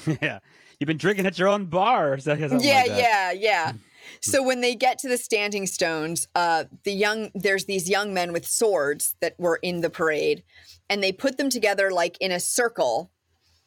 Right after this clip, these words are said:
Speaker 1: That's pretty cool. It
Speaker 2: with
Speaker 1: makes, like,
Speaker 2: all
Speaker 1: a
Speaker 2: the
Speaker 1: star
Speaker 2: blades
Speaker 1: pin.
Speaker 2: facing in, and
Speaker 1: Yep,
Speaker 2: everyone
Speaker 1: yep.
Speaker 2: goes, goes through and has to, like, put their head in the middle and then duck out until somebody stops and gets chopped.
Speaker 1: Yep. Chop.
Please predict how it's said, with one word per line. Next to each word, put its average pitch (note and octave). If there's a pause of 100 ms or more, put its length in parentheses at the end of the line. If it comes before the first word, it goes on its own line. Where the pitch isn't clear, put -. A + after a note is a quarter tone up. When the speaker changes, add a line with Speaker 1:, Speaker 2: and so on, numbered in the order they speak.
Speaker 1:
That's F#2+
pretty G2
cool. G2+
It F#2+
Speaker 2:
with F#3+
Speaker 1:
makes, F#3
like, F#3
Speaker 2:
all G3
Speaker 1:
a -
Speaker 2:
the A3
Speaker 1:
star G3+
Speaker 2:
blades G3
Speaker 1:
pin. F#3
Speaker 2:
facing F#3+
in, D#3
and F#3
Speaker 1:
Yep, G3+
Speaker 2:
everyone C#4
Speaker 1:
yep. B3
Speaker 2:
goes, G#3 (240)
goes G3+
through A#3
and F#3
has F#3
to, G3
like, F3+
put G#3+
their F#3
head G#3
in F#3
the E3+
middle E3 (720)
and F3+
then E3+ (140)
duck E3+
out E3
until G3
somebody C#4+
stops F3+
and G#3
gets F#3
chopped. - (600)
Speaker 1:
Yep. A2 (120)
Chop. -